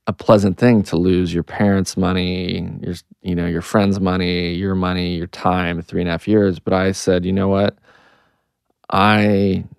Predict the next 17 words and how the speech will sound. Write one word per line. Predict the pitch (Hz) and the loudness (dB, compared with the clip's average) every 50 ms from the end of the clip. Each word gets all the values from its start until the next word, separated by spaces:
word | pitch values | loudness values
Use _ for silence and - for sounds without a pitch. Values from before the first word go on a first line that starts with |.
| _ - | _ -10
have | 107 90 - | -8 -4 -2
learned | 92 95 95 92 90 92 - | 0 0 2 0 0 -2 -4
so | - - - 98 95 98 | -4 0 2 2 4 4
much | 98 95 92 87 - - | 2 2 0 -2 -2 -2
in | 85 | -4
this | 82 85 - | -4 -4 -6
process | - - - 71 73 - - - 131 143 151 143 - - - _ - - _ _ _ _ _ _ _ _ _ _ - | -6 -2 0 0 0 0 0 0 2 2 2 0 -2 -8 -20 _ -20 -20 _ _ _ _ _ _ _ _ _ _ -12
and | - - 95 92 90 87 85 85 82 78 | -6 -4 -4 -2 -2 -2 -4 -4 -4 -4
about | - - 82 90 80 76 76 - _ _ _ _ _ _ _ _ _ _ _ - | -6 -4 -2 -2 -2 -2 -2 -4 _ _ _ _ _ _ _ _ _ _ _ -12
just | - - - - - | -6 -4 -4 -4 -2
running | 87 90 95 101 104 104 | -2 0 2 2 4 4
a | 101 | 4
business, | 90 101 95 87 95 92 90 90 87 82 - - - - - _ _ _ | 4 2 2 2 0 -2 -2 -2 -4 -4 -6 -10 -12 -14 -18 _ _ _
financing | _ _ - 98 98 95 98 95 90 87 - 98 87 | _ _ 0 2 2 4 2 2 0 0 -2 -2 -2
a | 87 | -2
business." | 85 90 85 80 85 82 80 85 - - - - | -2 -2 -2 -2 -4 -4 -6 -6 -8 -10 -10 -6
I | 90 92 92 95 95 92 87 | -6 -4 -2 -2 -2 -4 -4